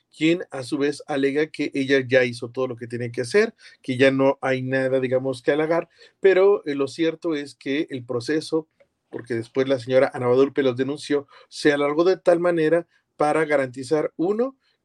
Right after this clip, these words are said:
que las autoridades municipales estuvieran,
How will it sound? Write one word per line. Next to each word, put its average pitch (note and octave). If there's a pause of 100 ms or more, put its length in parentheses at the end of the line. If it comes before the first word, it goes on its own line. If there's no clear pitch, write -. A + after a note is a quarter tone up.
que E3
las C#3
autoridades C3+
municipales D3+
estuvieran, C3+